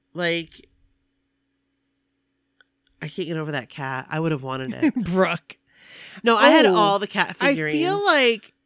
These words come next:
Speaker 2: I can't see what it is because I can't zoom in on it. But I feel like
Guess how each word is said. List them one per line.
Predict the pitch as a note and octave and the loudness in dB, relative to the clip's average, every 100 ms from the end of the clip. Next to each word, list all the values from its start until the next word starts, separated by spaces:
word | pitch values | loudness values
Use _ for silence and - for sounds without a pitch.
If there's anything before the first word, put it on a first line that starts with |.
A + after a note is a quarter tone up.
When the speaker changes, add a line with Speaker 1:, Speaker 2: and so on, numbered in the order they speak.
| _ | _
Speaker 2:
I | G#3+ | -8
can't | G#3+ - C#4+ A#3 | -8 -8 -8 -10
see | - B3 | -10 -8
what | A3+ G#3 | -4 -2
it | F#3 | -4
is | D#3+ C#3+ - - | -4 -8 -14 -16
because | F3+ F3+ | -12 -8
I | F3 | -8
can't | G#3 - | -10 -10
zoom | G3 F#3 F#3 | -8 -6 -6
in | E3+ | -8
on | D3+ C#3+ | -10 -14
it. | D3 - _ _ _ _ _ _ _ | -18 -20 _ _ _ _ _ _ _
But | A3+ | -4
I | A3 | -4
feel | G#3 C4+ D4+ E4 | -4 -8 -6 -4
like | C#4+ A3+ A3 G#3+ | -2 -2 -2 -4